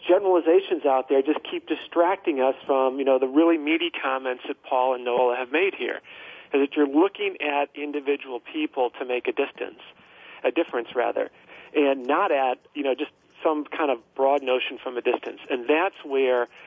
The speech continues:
the, this stuff comes into play, uh, in getting all the skills and getting all the mixes. And then, yes,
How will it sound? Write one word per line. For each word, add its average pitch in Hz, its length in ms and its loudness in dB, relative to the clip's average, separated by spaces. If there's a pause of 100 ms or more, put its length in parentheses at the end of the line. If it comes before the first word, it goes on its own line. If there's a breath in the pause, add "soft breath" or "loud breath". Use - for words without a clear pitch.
(240 loud breath)
the, 131 160 2
this 131 180 2
stuff 127 260 0
comes 120 300 -8
into 110 140 -10
play, - 400 -10 (460 soft breath)
uh, 117 520 2
in 127 160 0
getting 135 260 6
all 127 140 4
the 120 200 0
skills 117 280 0
and 117 80 -12
getting 117 220 -4
all 113 100 0
the 110 80 -6
mixes. 113 420 -6
And 131 140 -2
then, 143 160 0
yes, 151 200 0